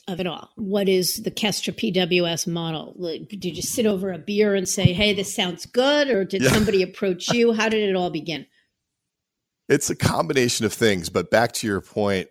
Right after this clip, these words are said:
Speaker 2: of the, what's the gap? What we did was we sat down and we just sort of put our advisor hats on and said, Okay,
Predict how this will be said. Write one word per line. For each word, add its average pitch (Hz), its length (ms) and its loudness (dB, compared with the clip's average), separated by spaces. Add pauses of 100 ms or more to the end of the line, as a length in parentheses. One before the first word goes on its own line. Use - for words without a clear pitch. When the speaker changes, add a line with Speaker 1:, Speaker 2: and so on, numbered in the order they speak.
Speaker 2:
of 85 280 -4
the, 85 380 -6 (160)
what's 104 240 -2
the 90 100 -4
gap? 80 540 -4 (180)
What 110 240 0
we 127 140 -2
did 95 340 0
was 87 180 -6
we 98 100 -6
sat 107 300 0
down 85 300 -2
and 82 140 -8
we 82 100 -10
just 85 220 -8
sort 98 160 -4
of 78 120 -8
put 95 140 -4
our 87 80 0
advisor 80 440 -4
hats 80 280 -6
on 78 220 -8
and 76 100 -12
said, 78 260 -6 (400)
Okay, 80 380 -4